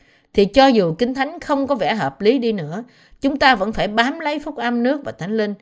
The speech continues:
đã được bày tỏ trong lời của Đức Chúa Trời. Nếu tất cả chúng ta tin nơi ý muốn của Đức Chúa Trời được bày tỏ trong Kinh Thánh, thì chúng ta có thể làm vui lòng Ngài bởi thực hiện ý muốn của Ngài.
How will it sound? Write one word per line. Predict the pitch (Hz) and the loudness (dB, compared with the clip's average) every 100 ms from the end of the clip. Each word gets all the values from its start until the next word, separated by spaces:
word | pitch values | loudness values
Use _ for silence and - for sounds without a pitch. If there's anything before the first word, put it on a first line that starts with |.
| _ _ _ | _ _ _
đã | 143 156 233 | -4 0 2
được | 190 170 | 2 0
bày | 165 143 | -2 -2
tỏ | - 120 214 | -4 -6 -4
trong | 220 208 | -6 -4
lời | 165 131 123 | -2 -2 -6
của | |
Đức | 156 196 | -10 -8
Chúa | 214 | -8
Trời. | 214 143 117 - _ _ _ _ _ | -6 -6 -8 -14 _ _ _ _ _
Nếu | 160 190 254 | -2 2 2
tất | 277 262 | 2 -4
cả | - 208 | -6 -4
chúng | 220 226 | -2 -4
ta | 220 190 185 | -6 -4 -4
tin | 180 - 233 226 220 | -4 0 2 2 0
nơi | 208 202 | -2 -2
ý | 226 | -2
muốn | 247 247 294 | 2 2 0
của | 285 190 | -4 -8
Đức | 214 | -8
Chúa | 240 | -8
Trời | 180 151 120 - _ _ - | -4 -4 -4 -12 _ _ -2
được | 185 185 | -2 0
bày | 190 165 139 | 2 2 0
tỏ | 131 196 | -4 -4
trong | 214 196 | -4 -8
Kinh | 202 190 | -8 -8
Thánh, | 196 226 277 _ _ _ | -8 -8 -12 _ _ _
thì | 233 | 8
chúng | 226 269 | 8 2
ta | 330 294 | -2 -2
có | 330 | 0
thể | 247 | 0
làm | 277 202 185 | 0 -2 0
vui | 240 294 | 0 2
lòng | 247 180 170 | 0 -2 -4
Ngài | 175 165 143 - _ _ | -4 -4 -6 -10 _ _
bởi | 151 165 254 | -2 0 2
thực | 208 175 | 0 -4
hiện | 180 147 190 | -2 -4 -2
ý | 220 | -2
muốn | 254 247 269 | 0 0 -2
của | 269 | -6
Ngài. | 202 175 139 | -6 -6 -6